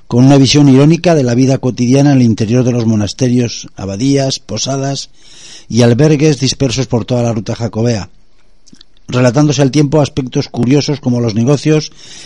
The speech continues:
y trueques de las reliquias de santos y toda la picaresca que dichas reliquias generaban. La documentación seria sobre el medievo, duro y complejo,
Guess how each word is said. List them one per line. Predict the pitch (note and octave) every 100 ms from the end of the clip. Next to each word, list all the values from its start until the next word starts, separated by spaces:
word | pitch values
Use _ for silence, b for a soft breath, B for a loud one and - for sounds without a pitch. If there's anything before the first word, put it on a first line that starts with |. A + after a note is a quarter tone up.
| B
y | A#2+ A#2+
trueques | A2 D3 D3+ C3+ -
de | A2
las | A2
reliquias | G#2+ B2 B2+ C3+
de | C3+
santos | D#3+ D#3 C#3+ D#3 - b b b -
y | B2
toda | G#2 C#3
la | C3+ A2
picaresca | B2 C3 C3+ - C#3
que | A#2
dichas | A#2 A2+ A#2+
reliquias | G#2+ A#2 A2 -
generaban. | G2+ F2 D2+ C#2 G2 - - - - - b b b b b
La | - B2
documentación | B2 B2 B2 A2+ B2+ D3 D#3+ D#3
seria | - D#3 C#3+ C3+
sobre | - C3
el | B2+
medievo, | A#2+ B2 D#3 C#3+ C#3
duro | B2+
y | B2+
complejo, | B2+ A#2 D3+ D3+ A#2 E2+